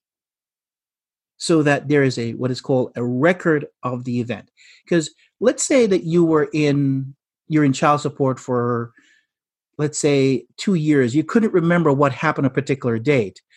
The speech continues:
Well, this is where you document that event.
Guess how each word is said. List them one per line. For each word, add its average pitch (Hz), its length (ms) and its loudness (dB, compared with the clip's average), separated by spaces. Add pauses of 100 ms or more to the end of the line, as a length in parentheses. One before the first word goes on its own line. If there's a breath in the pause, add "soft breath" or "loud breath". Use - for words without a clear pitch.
(180 soft breath)
Well, 139 100 0
this 214 240 0
is 208 160 0
where 151 280 2
you 147 240 0
document 131 600 -2
that 107 140 -8
event. 104 280 -14